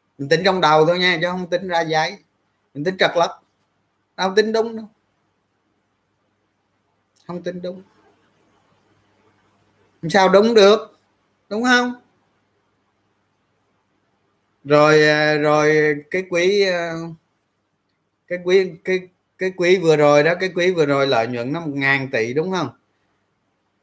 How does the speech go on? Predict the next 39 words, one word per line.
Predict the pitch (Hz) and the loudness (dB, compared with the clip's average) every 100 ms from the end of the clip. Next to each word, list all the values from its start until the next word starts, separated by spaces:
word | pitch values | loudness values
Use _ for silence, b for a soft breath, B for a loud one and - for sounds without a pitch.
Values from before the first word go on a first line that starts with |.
| _ _ _ _ | _ _ _ _
Thì | 143 139 | -10 0
quý | 151 175 | 0 2
này, | 147 143 143 147 | 4 4 2 2
quý, | 143 135 - | 0 0 -2
quý | 151 175 | 0 2
này | 151 143 | 2 2
từ | 151 143 139 | 2 2 2
từ, | 135 135 131 | 2 2 2
từ | 147 139 135 | 2 2 2
mình | 135 135 | -2 -4
mới | 151 | -4
dự | 156 113 | -2 -4
đoán | 117 123 143 175 | -2 0 2 0
nó | 180 | -4
được. | 156 117 - _ _ _ _ _ | -4 -6 -8 _ _ _ _ _
Từ | 127 127 | -8 -2
từ, | 127 123 | -2 0
từ | 131 127 123 | -2 0 -2
mình | 120 120 120 | -4 -8 -6
mới | 156 | -4
dự | 113 107 | -4 -4
đoán | 123 143 160 | -4 -2 -2
nó | 160 | -2
được. | 113 - _ _ _ _ _ _ | -4 -6 _ _ _ _ _ _
Lên | 127 143 | 0 2
tới | 143 165 139 | 2 2 2
trên | 156 147 143 | 2 2 0
ngàn | 120 113 | -2 -6
rưỡi. | 104 98 117 156 _ _ _ _ _ _ | -6 -6 -8 -10 _ _ _ _ _ _
Đó, | - 127 | -12 -2
cuối | 147 160 | 0 2
cùng | 139 135 | 2 0
nó | 143 | 0
ra | 147 143 | 2 2
ngàn | 131 117 113 | 0 -4 -6
bảy. | 101 78 104 - - 120 | -10 -10 -12 -12 -20 _
Đó. | 127 - _ _ _ _ _ _ _ _ _ _ - | -20 -20 _ _ _ _ _ _ _ _ _ _ -4
Giống | 131 165 | -2 0
như | 185 | 0